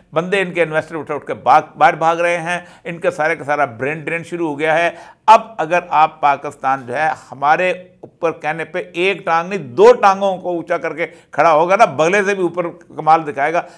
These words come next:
तब हम इसको देंगे। तो इसको भी उन्होंने वहाँ पर असेस करना है, ये भी उनकी पावर। Legisli-, legislation and oversight regarding the human rights practices in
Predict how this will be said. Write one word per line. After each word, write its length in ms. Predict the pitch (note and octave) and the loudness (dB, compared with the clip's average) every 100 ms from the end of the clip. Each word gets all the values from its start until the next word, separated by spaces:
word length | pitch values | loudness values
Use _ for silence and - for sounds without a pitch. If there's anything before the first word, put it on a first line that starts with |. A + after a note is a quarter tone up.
| _ | _
तब 160 | E3+ G3+ | 2 4
हम 140 | F#3+ | 2
इसको 180 | F3 E3 | -2 -8
देंगे। 300 | C3 D3 F#3 E3 - _ | -8 -6 -6 -8 -10 _
तो 80 | G#3+ | -18
इसको 440 | - B3 - D#4 | -12 -12 -2 0
भी 120 | C4 | 2
उन्होंने 300 | A#3+ F#3+ F3 | 2 2 0
वहाँ 220 | F3+ D3+ C#3+ | 4 4 4
पर 160 | E3 | 2
असेस 440 | C#3+ - - C3 - | -2 -4 -6 -6 -8
करना 220 | B2+ C#3 | -8 -6
है, 100 | E3+ | -2
ये 80 | F#3+ | -2
भी 80 | E3+ | -2
उनकी 160 | C#3 | -6
पावर। 300 | C3+ A#2 G2 - _ _ _ _ _ _ _ _ - _ | -2 -2 -2 -8 _ _ _ _ _ _ _ _ -20 _
Legisli-, 760 | C#3+ F#3+ G3+ G3+ G#3 G#3 - - | 0 0 0 2 2 2 -4 0
legislation 520 | F#3+ F#3 G#3 G3 G#3+ | 0 0 -4 -4 -6
and 120 | F3+ | -4
oversight 480 | F#3 G#3 - F3 D#3 | 0 0 2 2 2
regarding 360 | C#3+ C#3 D3 D#3+ | 2 2 2 -2
the 120 | C#3+ | -6
human 260 | C3+ D#3 C#3 | -6 -8 -4
rights 280 | C#3 C#3 - | -2 -2 -4
practices 400 | C3 - A#2 C#3+ C3+ - _ _ - | -6 -6 -4 -4 -4 -14 _ _ -14
in 120 | D3 | -10